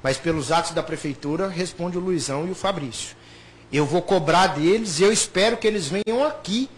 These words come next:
pra dar uma justificativa pra vocês. Mesmo que não seja plausível, mesmo que não seja aceitável, eles têm que se justificar, eles têm que ter o diálogo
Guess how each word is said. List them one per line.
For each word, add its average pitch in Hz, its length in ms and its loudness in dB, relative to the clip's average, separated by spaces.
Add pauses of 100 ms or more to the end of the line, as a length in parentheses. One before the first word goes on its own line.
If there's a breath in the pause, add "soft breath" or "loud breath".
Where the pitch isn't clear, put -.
(140)
pra 196 140 2
dar 196 140 4
uma 220 160 4
justificativa 226 720 -2
pra 226 160 2
vocês. 170 580 -2 (240 loud breath)
Mesmo 247 340 4
que 277 120 -2
não 277 100 2
seja 247 320 4
plausível, 165 640 2 (340 loud breath)
mesmo 220 360 4
que 247 80 -8
não 240 160 0
seja 233 240 2
aceitável, 175 600 0 (300 loud breath)
eles 165 220 0
têm 180 120 0
que - 80 -4
se 185 120 -2
justificar, 160 560 0
eles 202 180 2
têm 190 140 -4
que - 80 -10
ter 185 80 0
o 175 60 4
diálogo 160 580 2